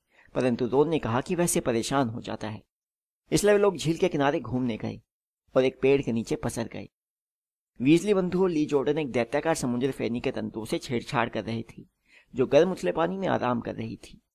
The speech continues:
"आह, अब कोई रिवीजन नहीं," रोन ने खुशी की सांस छोड़ते हुए कहा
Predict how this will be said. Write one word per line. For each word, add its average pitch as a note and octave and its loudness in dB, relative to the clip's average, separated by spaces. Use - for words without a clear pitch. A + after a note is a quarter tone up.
"आह, E3+ 2
अब - -14
कोई D3 8
रिवीजन G#2+ 0
नहीं," G#2+ -12
रोन D#3+ 4
ने F3+ 2
खुशी F3+ -4
की F3 0
सांस C#3+ -2
छोड़ते A2+ -6
हुए B2 -2
कहा G#2 -10